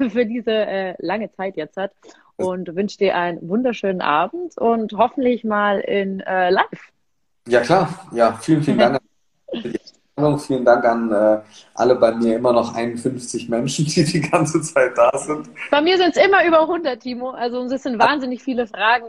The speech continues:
Speaker 1: Ich, äh, wei-, wus-, konnte dann gar nicht mehr richtig zuhören vor lauter Lesen. Deswegen muss ich das alles nochmal kurz.
Speaker 2: Wenn das den Leuten hilft, dann, ähm, ist es doch eine sehr gut investierte, ähm, Zeit mit sechsundsechzig Minuten.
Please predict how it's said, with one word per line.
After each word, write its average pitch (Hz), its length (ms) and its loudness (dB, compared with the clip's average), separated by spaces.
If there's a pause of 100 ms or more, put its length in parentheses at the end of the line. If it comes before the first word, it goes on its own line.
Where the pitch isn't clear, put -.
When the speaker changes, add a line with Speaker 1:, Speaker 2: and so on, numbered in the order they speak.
Speaker 1:
Ich, - 80 -6
äh, 214 160 -2 (340)
wei-, 220 220 0 (140)
wus-, 269 200 -6
konnte 277 280 0
dann 226 160 2
gar 220 160 0
nicht 254 160 -12
mehr 226 180 0
richtig 240 260 -8
zuhören 262 300 -6
vor 202 120 -2
lauter 202 260 0
Lesen. 202 260 -4
Deswegen 190 340 -8
muss 208 120 -6
ich 190 80 -20
das - 100 -20
alles 190 240 -6
nochmal 190 240 -4
kurz. - 480 -2 (580)
Speaker 2:
Wenn 156 80 0
das 165 160 2
den 156 200 -6
Leuten 143 320 0
hilft, 165 340 2
dann, 127 260 -6
ähm, 113 280 -2
ist - 160 -8
es 120 120 -16
doch 117 160 -4
eine 107 280 -8
sehr 107 260 -4
gut 120 300 -12 (400)
investierte, 120 1000 2
ähm, 107 440 -4
Zeit 143 320 0
mit 127 260 -8
sechsundsechzig 123 960 -4
Minuten. 135 560 -14